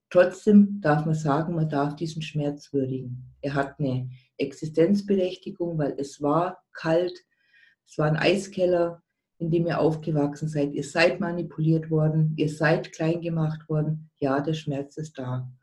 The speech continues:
Und ja, er kann jetzt auch heilen, ganz sicher.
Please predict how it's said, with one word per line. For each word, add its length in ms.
Und 120
ja, 200
er 200
kann 220
jetzt 200
auch 240
heilen, 420
ganz 300
sicher. 420